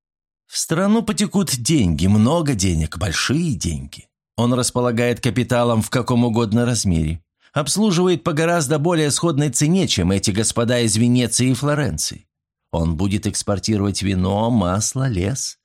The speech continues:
возить шелк, меха, мечи, испанскую шерсть, драгоценности, мавританские золотые изделия.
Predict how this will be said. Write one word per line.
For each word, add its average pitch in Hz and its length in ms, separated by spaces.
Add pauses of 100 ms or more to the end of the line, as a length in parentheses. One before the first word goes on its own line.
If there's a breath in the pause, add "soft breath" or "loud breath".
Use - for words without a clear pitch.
(160 loud breath)
возить 175 320
шелк, 107 540
меха, 120 520
мечи, 127 520 (100)
испанскую 139 640
шерсть, 123 580
драгоценности, 120 1000
мавританские 120 720
золотые 131 480
изделия. 101 760